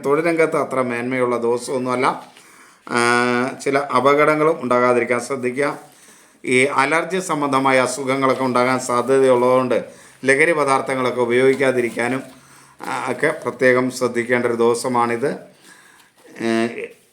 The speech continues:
ഇത് പൊതുവേ ഉള്ള ഒരു ഫലമാണ്. അതിനെ ആ രീതിയിൽ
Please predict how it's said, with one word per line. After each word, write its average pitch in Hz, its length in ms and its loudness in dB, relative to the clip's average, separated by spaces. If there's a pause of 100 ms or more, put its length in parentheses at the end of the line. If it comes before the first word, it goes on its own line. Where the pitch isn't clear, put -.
(140)
ഇത് 131 160 0
പൊതുവേ 170 500 2
ഉള്ള 156 240 2 (200)
ഒരു 135 480 2
ഫലമാണ്. 127 480 0 (460)
അതിനെ 135 220 0
ആ 131 120 2
രീതിയിൽ 143 320 -2